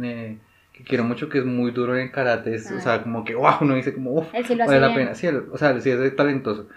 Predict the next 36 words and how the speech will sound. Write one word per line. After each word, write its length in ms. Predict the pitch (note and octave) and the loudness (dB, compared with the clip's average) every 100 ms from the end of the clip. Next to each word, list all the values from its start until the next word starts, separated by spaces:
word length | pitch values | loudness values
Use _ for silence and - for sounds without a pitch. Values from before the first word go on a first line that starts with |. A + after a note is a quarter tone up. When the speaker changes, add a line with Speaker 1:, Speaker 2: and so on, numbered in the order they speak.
| - - - _ | -20 -20 -20 _
Speaker 1:
Yo 260 | B2+ B2 A2 | -2 0 0
como 240 | A2 A2 | 0 0
que, 140 | G#2+ | -2
mm, 60 | D3+ | -2
mm, 360 | D3+ D3+ D3 D#3 | -2 -2 -4 -2
<laughs> 260 | D#3+ D#3+ D#3+ | 0 0 6
no. 220 | E3 F#3+ | 6 8
Speaker 2:
Tampoco. 320 | B3 A#3+ A3 - - | 6 4 -2 -8 0
Speaker 1:
No, 220 | D3+ D3+ | 2 4
y 140 | C#3+ | 4
así 260 | B2+ B2 A#2 | 4 2 -2
mo-, 260 | A2+ B2+ B2 | -2 -2 -2
mi 140 | C3 | -2
mamá 300 | C3 B2+ A#2+ | 0 0 0
me 100 | A#2+ C#3+ | -2 -4
metió 140 | D3 | -2
en 100 | C3 | -2
muchas 240 | A#2 A2+ A2 | -2 -6 -6
cosas, 420 | - C#3+ A2+ G2 | -4 -4 -4 -4
en 100 | G#2+ | -2
muchas 340 | A2+ C3 E3 D#3+ | -2 -2 -6 -6
cosas, 240 | E3 C#3+ | -4 -2
ya 80 | G#2+ | -2
ni 80 | A2+ | -2
me 80 | C#3+ | -4
acuerdo. 400 | C#3+ A2 G2+ - _ _ _ _ _ _ | -2 -4 -4 -8 _ _ _ _ _ _
Y 100 | D3 | -4
solo 280 | C#3+ A#2 G#2+ | 0 0 2
cuajé 300 | B2 A2 G#2 | 0 0 -4
en 80 | G2 | -4
el 120 | F#2+ | -6
tenis. 340 | - F#2+ - - _ _ _ _ _ _ | -6 -10 -12 -20 _ _ _ _ _ _
Speaker 2:
Y 140 | - A#3+ | -6 -4
amas 260 | F#3+ F#3 | -4 -12
el 100 | G3 | -14
tenis. 420 | - B3+ A#3+ - | -10 -10 -12 -18